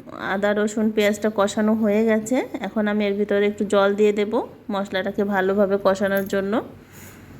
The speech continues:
তো জলটা দিয়ে, দিয়ে দিলাম হাফ চামচ হলুদ গুঁড়া, এক চামচ নুন, নুনটা যে যার স্বাদ মতো নিতে হবে। আর দিয়ে দিলাম লঙ্কা বাটা দুই থেকে আড়াই চামচ মতো। এখানে কাঁচা পাকা লঙ্কা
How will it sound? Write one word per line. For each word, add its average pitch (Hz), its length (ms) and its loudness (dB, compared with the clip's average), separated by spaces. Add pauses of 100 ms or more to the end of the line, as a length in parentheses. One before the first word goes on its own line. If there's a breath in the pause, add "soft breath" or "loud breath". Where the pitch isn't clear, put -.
(260 loud breath)
তো - 120 -2
জলটা 214 380 4
দিয়ে, 254 180 0
দিয়ে 240 200 0
দিলাম 240 300 2
হাফ 220 340 -4
চামচ 220 420 2
হলুদ 214 380 2
গুঁড়া, 214 260 4 (1500 loud breath)
এক 208 240 2
চামচ 226 360 4 (100)
নুন, 233 300 4 (120)
নুনটা 226 360 2
যে 220 160 4
যার 208 200 2
স্বাদ 214 240 0
মতো 214 220 0
নিতে 208 260 0
হবে। 208 360 0
আর 233 200 2
দিয়ে 202 140 2
দিলাম 208 340 0
লঙ্কা 202 360 -2
বাটা 208 260 0
দুই 226 180 4
থেকে 220 280 0
আড়াই 208 220 2
চামচ 208 360 -2
মতো। 202 200 -2 (120)
এখানে 208 280 -2
কাঁচা 202 320 0
পাকা 208 280 0
লঙ্কা 208 420 2